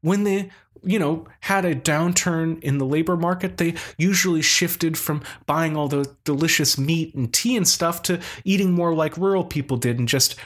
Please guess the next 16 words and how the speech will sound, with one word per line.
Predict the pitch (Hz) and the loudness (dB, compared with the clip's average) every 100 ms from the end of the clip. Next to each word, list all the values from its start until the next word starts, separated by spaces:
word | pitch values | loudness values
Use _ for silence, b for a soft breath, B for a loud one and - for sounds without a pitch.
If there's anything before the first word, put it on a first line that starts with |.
| B B | B B
spending | - 143 131 123 | 0 2 2 0
their | 113 | 0
money | 110 104 104 104 | 2 2 0 0
on | 110 101 95 | 0 0 -2
bread. | 131 165 143 113 | -2 0 0 0
And | 147 | 0
there | 170 175 B - | 0 -4 B -4
turns | - 226 196 | -2 0 0
out | 185 156 | 0 0
not | 170 190 196 | 0 0 -2
to | 202 | -4
be | 180 180 147 - | 0 -2 -2 -2
that | 208 220 - - | 0 0 -2 0
often | 170 190 185 160 117 110 B B | 2 0 -2 -4 -4 -6 B B
when | 131 135 135 131 B - | 0 2 0 -4 B -4
people, | 185 180 160 143 | -2 0 0 -2